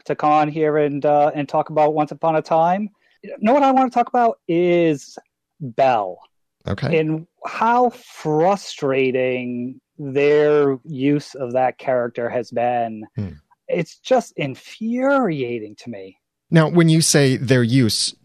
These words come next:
Speaker 2: do you think she's underused, overused, misused? Which way?
Speaker 1: Oh,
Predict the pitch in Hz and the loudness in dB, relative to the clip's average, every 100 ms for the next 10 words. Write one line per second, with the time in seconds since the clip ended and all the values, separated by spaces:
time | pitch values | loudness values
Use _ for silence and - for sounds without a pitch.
0 | 107 123 117 127 - 113 - 127 139 147 | 0 2 4 2 2 0 0 0 2 2
1 | 160 160 156 139 - 127 131 156 160 156 | 2 2 0 -2 0 0 2 2 2 2
2 | 139 - 120 151 - 156 78 78 - - | 0 -2 0 0 -2 0 2 2 0 -6
3 | - _ 117 113 113 87 95 - 147 | -16 _ -2 0 0 0 2 2 2